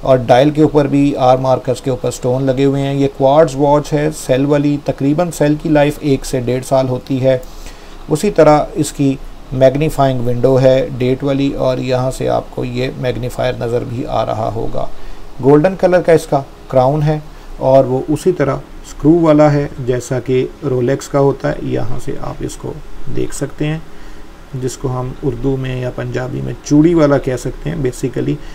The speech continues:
ये उसी type का इसका crown है जैसे कि original Rolex में आता है। जहन में रखें ये भी original घड़ी है। ये Chrisma brand ने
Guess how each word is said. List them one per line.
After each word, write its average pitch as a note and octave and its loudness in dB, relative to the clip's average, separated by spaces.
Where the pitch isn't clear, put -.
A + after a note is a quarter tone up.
ये C3+ 4
उसी D#3+ 0
type B2+ 0
का B2+ -4
इसका B2+ -4
crown C3+ -4
है C#3 0
जैसे B2 -2
कि C3 -2
original B2+ -2
Rolex C#3+ 0
में D3 -2
आता C3 -4
है। C#3 -2
जहन C3+ 0
में C#3+ -2
रखें B2+ -6
ये B2+ 0
भी C3+ 2
original C#3+ 0
घड़ी D3 2
है। D3 0
ये C3+ 0
Chrisma D3+ 2
brand D3 0
ने D3 -4